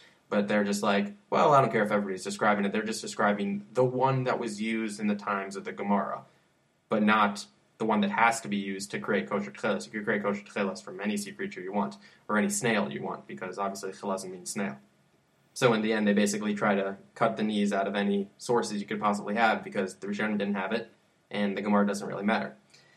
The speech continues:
And I think the final thing you have to be careful of is anybody who has a pet murex. I would just avoid all discussions with him about this topic.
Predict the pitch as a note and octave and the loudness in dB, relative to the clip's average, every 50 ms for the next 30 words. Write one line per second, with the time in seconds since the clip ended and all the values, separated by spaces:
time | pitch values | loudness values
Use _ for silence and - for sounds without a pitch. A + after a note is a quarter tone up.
0 | _ _ - A#2 B2 A#2 A2+ G#2 C3 B2+ A#2 A2 G2+ B2 A#2 A2+ A2 G#2 - A2 | _ _ -2 0 2 2 2 2 2 0 0 0 2 2 4 4 2 2 0 -2
1 | G#2 G#2 G2+ G2+ G2+ G2+ - G#2+ G#2 G2+ G#2+ G#2+ G#2 G#2 G2+ G2+ G2 F#2+ F#2+ G2+ | 0 0 0 0 0 -2 -2 -4 -4 -2 0 0 0 0 0 0 0 0 -2 -4
2 | G2+ G#2 G#2 G2+ G2 G2+ G2+ G2+ G2+ G#2 G2+ G2 G2 G2 G2+ G2+ - A#2 - G#2 | -4 -2 -2 0 0 -2 -2 -2 -2 -2 -2 -4 -4 -4 -8 -6 -6 -6 -6 -4
3 | G#2+ G#2+ G2+ G2 F#2+ - - - - G#2 G2+ G2+ G2 F#2+ - - - G#2 - - | -2 0 0 0 -2 -4 -8 -8 -6 -6 -4 -4 -6 -6 -8 -10 -12 -12 -10 -8
4 | G#2 G#2 A2 G#2+ G#2 G2+ G2+ - G#2 G2 G2+ G2+ - - _ _ _ _ _ _ | -4 0 2 2 2 2 2 0 0 0 0 -2 -6 -10 _ _ _ _ _ _
5 | _ _ _ - A#2 - - A#2+ A2+ - - G2+ F#2 F#2+ G#2 G#2+ G2+ - G#2 G2+ | _ _ _ -8 -6 0 2 2 2 2 0 -4 -6 -6 -6 -8 -6 -4 -2 -2
6 | G2+ G2+ G2+ F#2+ - - G2 G2+ - G#2 G#2 G#2 C3 C#3+ - - - | -2 -2 -2 -2 -4 -4 -6 -4 -2 0 0 2 0 0 -2 -4 -8